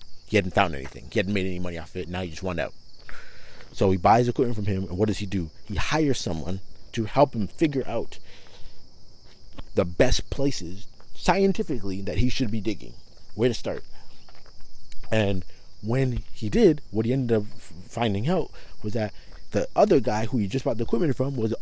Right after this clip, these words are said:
about three feet away from finding the gold. And, um, that actually spun out into another book called Three Feet from Gold, which I,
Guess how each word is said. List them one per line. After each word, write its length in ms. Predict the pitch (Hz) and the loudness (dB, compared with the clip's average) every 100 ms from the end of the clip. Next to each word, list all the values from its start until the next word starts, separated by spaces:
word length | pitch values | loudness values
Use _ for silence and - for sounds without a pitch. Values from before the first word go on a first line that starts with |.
| - | 2
about 260 | 107 107 | 2 2
three 240 | - 135 147 | 4 4 4
feet 260 | - 135 | 4 2
away 340 | 113 120 156 110 | 4 6 6 4
from 220 | - 110 | 0 0
finding 340 | 110 107 107 | 2 2 2
the 80 | 101 | 4
gold. 280 | 131 90 87 - - - - - - - - - - 113 | 4 4 2 -4 -8 -10 -6 -2 -2 -4 -8 -12 -8 -4
And, 360 | 107 101 95 - - - - - - - | -2 -2 -6 -6 -4 -2 -4 -8 -10 -4
um, 360 | 98 92 92 | -2 -2 0
that 180 | 85 120 | 2 4
actually 220 | 127 120 | 4 4
spun 240 | 110 147 131 | 4 6 6
out 80 | 120 | 4
into 200 | 107 98 | 2 4
another 220 | 160 117 | 4 4
book 240 | 87 104 | 2 -2
called 180 | 104 90 | -2 0
Three 200 | 127 117 | 2 0
Feet 240 | - 98 | 0 -4
from 180 | - 87 | -2 0
Gold, 280 | 107 113 90 | 4 2 2
which 180 | 92 | 0
I, 120 | - | 0